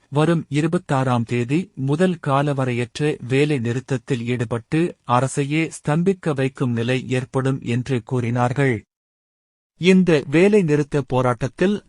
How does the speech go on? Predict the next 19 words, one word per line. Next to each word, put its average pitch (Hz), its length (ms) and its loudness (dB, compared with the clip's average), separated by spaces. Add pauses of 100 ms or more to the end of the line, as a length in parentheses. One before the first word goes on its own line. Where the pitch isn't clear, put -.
தமிழ்நாடு 165 800 2
அனைத்து 170 680 0
அரசு 151 560 0
அலுவலர்கள், 131 680 0
ஆசிரியர்கள் 135 920 0
மற்றும் 139 540 0
உள்ளாட்சி 190 580 2
பணியாளர்கள் 127 760 0 (140)
சங்கங்களின் 151 640 0
கூட்டமைப்பில் 147 800 -2
இணைந்துள்ள 127 680 2 (120)
மாநில, 151 560 2
மாவட்ட, 127 560 0
வட்டார 165 520 0
நிர்வாகிகளும் 127 880 0 (140)
மற்றும் 135 520 0
உறுப்பினர்களும் 143 880 0
கலந்து 131 400 0
கொண்டு 139 460 -2